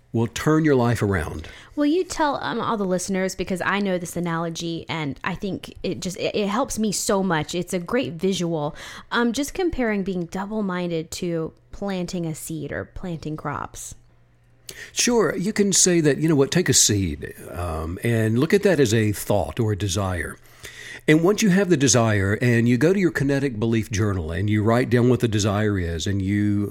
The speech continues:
Speaker 1: holistically define it in greater detail, that becomes the seed of your desire. So what do you do with that?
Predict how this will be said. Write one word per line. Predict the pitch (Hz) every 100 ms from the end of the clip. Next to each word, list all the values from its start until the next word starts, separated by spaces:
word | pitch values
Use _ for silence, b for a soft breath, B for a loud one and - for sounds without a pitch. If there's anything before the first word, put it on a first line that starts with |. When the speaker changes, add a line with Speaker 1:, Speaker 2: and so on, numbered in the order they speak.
| -
Speaker 1:
holistically | 107 113 - 127 - 110
define | 98 - 107 104 135
it | 185 B B B B
in | 120 104
greater | 110 117 110
detail, | 90 117 - 131
that | 170 240
becomes | 240 190 170
the | 135
seed | - - 202 196
of | 135
your | 131
desire. | 107 101 92 85 71
So | -
what | 147 170
do |
you | 165
do | 127
with | 117 82
that? | -